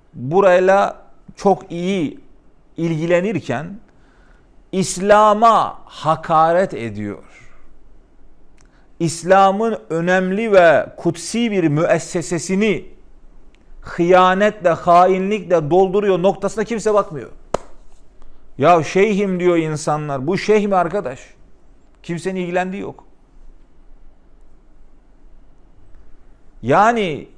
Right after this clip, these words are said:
yani birisine zarar vermesinden bin kat daha dinen ağırdır İslam'ı kullanarak yalan söylemesi bir insanın. Ki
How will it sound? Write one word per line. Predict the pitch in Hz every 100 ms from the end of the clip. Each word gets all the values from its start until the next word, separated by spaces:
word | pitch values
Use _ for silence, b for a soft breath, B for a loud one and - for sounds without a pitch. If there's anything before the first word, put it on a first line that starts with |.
| - - - 135
yani | 123 175 214 180 135 82 - - - - - - - - - - - - -
birisine | 117 113 180 220 208 - 180 190 202 185 - - - -
zarar | 117 110 147 160 185 208 180
vermesinden | 165 160 160 160 165 160 160 175 160 - -
bin | 117 120 202 202
kat | - 151 123 123
daha | 131 165 160 113 - - - - 110
dinen | 135 165 175 151 110 98 -
ağırdır | 127 131 175 202 165 127 147 - - _ - _ _ - _ _ -
İslam'ı | 143 - 151 151 156 180 180
kullanarak | - 139 143 160 180 143 107
yalan | 113 131 160
söylemesi | 143 117 101 95 - - - - _ _ _ 113
bir | 120
insanın. | 107 95 101 95 - _ _ _ - -
Ki | 202 226